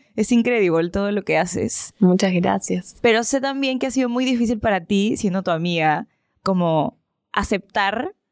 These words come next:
Speaker 1: todo lo que haces. Porque es un montón de cosas que to-, de afuera se ven como que increíbles, es como que, "Mira, Dani es profesora de barré, es profesora de yoga",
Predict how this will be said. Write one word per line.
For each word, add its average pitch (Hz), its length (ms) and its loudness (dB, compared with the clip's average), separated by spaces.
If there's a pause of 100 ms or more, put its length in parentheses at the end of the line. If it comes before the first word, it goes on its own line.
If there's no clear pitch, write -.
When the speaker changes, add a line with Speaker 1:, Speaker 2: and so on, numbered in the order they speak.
(540)
Speaker 1:
todo 226 220 2
lo 208 100 -2
que 160 140 0
haces. - 420 -8
Porque 226 200 2
es 320 100 4
un 392 80 0
montón 381 240 0
de 349 100 -2
cosas - 260 -2
que 180 100 -20
to-, 220 200 -4
de 190 120 -4
afuera 233 300 -4
se 247 120 -4
ven 196 120 -2
como 233 200 -4
que 196 80 -4
increíbles, 208 640 0
es 208 60 0
como 233 200 -4
que, 185 100 0
"Mira, 202 300 2
Dani 185 220 0
es 262 80 -6
profesora 214 320 -6
de 233 80 0
barré, 190 240 -2
es 202 80 -2
profesora 247 340 -2
de 190 180 0
yoga", 190 360 0